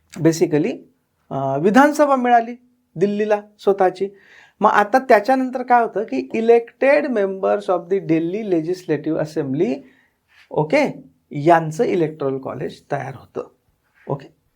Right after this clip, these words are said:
मग आता दिल्लीमध्ये विधानसभाच येऊन गेली, जरी दिल्ली केंद्रशासित प्रदेश आहे पण तरीही त्याला विधानसभा आहे. तर मग आता दिल्ली या केंद्रशासित प्रदेशातले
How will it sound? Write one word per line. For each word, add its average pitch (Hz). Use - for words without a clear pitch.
मग 175
आता -
दिल्लीमध्ये 208
विधानसभाच 311
येऊन 262
गेली, 233
जरी 180
दिल्ली 175
केंद्रशासित 262
प्रदेश 277
आहे 160
पण 202
तरीही 220
त्याला 233
विधानसभा 214
आहे. 131
तर 180
मग 214
आता 269
दिल्ली 226
या 240
केंद्रशासित 220
प्रदेशातले -